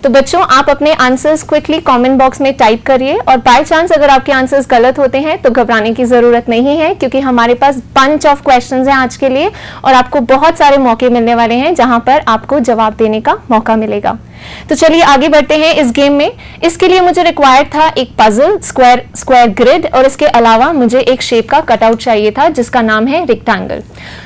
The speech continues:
तो बच्चों इस game के according मुझे ये cutout रखना है इस square grid के नीचे, जैसा कि आप सब देख सकते हैं। अब मैं इस square,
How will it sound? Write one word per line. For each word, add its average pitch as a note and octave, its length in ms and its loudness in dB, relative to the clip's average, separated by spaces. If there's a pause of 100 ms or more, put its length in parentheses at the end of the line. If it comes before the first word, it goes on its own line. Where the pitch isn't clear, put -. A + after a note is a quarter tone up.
तो - 80 2
बच्चों D#4 480 2 (380)
इस G4 180 2
game D4 240 2
के D4 100 -2
according A3+ 480 0
मुझे C#4 640 0
ये C4 240 2
cutout A#3+ 440 0
रखना G#3+ 280 -4
है B3+ 320 -2
इस C#4+ 140 0
square A#3+ 360 0
grid G#3+ 280 0
के C#4+ 220 -2 (100)
नीचे, A3 540 2 (880)
जैसा B3 260 0
कि C#4+ 120 -2
आप A#3+ 160 0
सब - 280 -2
देख A3+ 180 2
सकते G#3 420 -6
हैं। A3 240 -8 (500)
अब G#4 180 4
मैं D#4 320 -2
इस E4 160 -2
square, D4+ 540 2